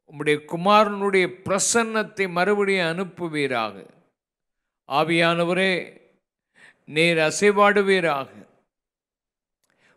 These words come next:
உம்முடைய அன்புக்காக ஸ்தோத்திரம். உம்முடைய சமயம் வந்துவிட்டது. கடைசி நாட்களில், கடைசி நொடி பொழுதில் வாழ்ந்து கொண்டிருக்கிற எங்களுக்கு இந்த இந்திய தேசத்தில்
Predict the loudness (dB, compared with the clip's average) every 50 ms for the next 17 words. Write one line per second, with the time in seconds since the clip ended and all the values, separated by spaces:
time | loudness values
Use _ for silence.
0 | _ -8 -8 -6 -2 0 2 2 2 2 0 -2 0 -2 -2 0 2 2 2 2
1 | 2 -2 -6 -8 -8 -6 -4 -4 -4 -4 -6 -8 -6 -6 -8 -10 -14 -18 -20 _
2 | _ _ _ _ _ _ _ _ _ -20 -14 -8 -6 -2 0 0 2 2 0 -2
3 | -4 -8 -12 -18 _ _ _ _ _ _ _ _ _ _ _ _ _ _ _ -20
4 | -14 -8 -2 0 0 2 2 2 4 4 2 2 0 0 2 2 2 2 2 0
5 | 0 0 -2 0 0 -2 -4 -2 -2 -2 2 4 4 4 4 4 2 0 -2 0
6 | 2 2 2 2 0 0 -2 0 0 0 0 -2 -4 -6 -6 -6 -6 -2 2 4
7 | 4 4 2 2 0 0 0 0 0 0 0 0 2 0 -2 -2 -2 0 2 2
8 | 2 2 2 0 0 0 -2 -8 -10 -14 -18 _ _ _ _ _ _ _ _ _
9 | 0 4 4 6 6 4 2 0 0 0 0 0 0 0 0 0 -2 -4 -4 -2
10 | -2 -2 -2 -4 -8 -12 -16 _ _ _ _ _ _ _ _ _ -14 -12 -10 -6
11 | -4 -2 -2 -2 -4 -4 -4 -4 -4 -4 -4 -4 -4 -4 -4 -4 -2 -2 -2 0
12 | 0 -2 -2 -2 -2 -2 -4 -4 -4 -4 -4 -4 -4 -6 -10 -14 -20 _ _ _